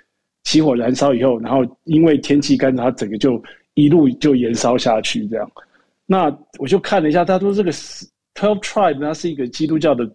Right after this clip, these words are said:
支派，然后是在一九七零年在田纳西州的 Chattanooga 的一个，从一个青年的圣经学习小组开始，那它发展了，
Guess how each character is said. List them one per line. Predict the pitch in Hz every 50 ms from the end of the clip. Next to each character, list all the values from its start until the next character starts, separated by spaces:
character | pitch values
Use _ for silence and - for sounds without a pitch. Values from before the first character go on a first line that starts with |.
| _ _
支 | - 160 151 156 156
派， | - - 160 143 123
然 | 120 120 123
后 | 139 139
是 | - - 143
在 | 156 156 147 135 - - - - -
一 | - 196
九 | 160 143 113
七 | 107 - - 175
零 | 156 156 139 131
年 | 131 127 120
在 | 139 143 135
田 | 135 - 127 120
纳 | 131 147 151 147 139 131
西 | 123 - - - 143 143 147 143 143 143 - - - _ _
州 | - 151 147
的 | 135 123
Chattanooga | - - 139 123 127 127 131 151 165 165 147 143 120 117 - - _ _ _ _ _ _ _ _ _
的 | - 131
一 | 135 143
个， | 139 - 139 127 127
从 | 120 - 127 135 165
一 | 170
个 | 156 151 135
青 | 135 - - - 190 196
年 | 180 147 131 131
的 | 127 139 131 131 131
圣 | - - 165 147
经 | 147 156 147
学 | - 139 135
习 | 127 127
小 | 117 - 123 127
组 | 123 107
开 | - - 143 160 170
始， | - - 101 104 120
那 | 139 139 135
它 | 143 151
发 | 147 - 151 156
展 | 151 135 113 113
了， | 120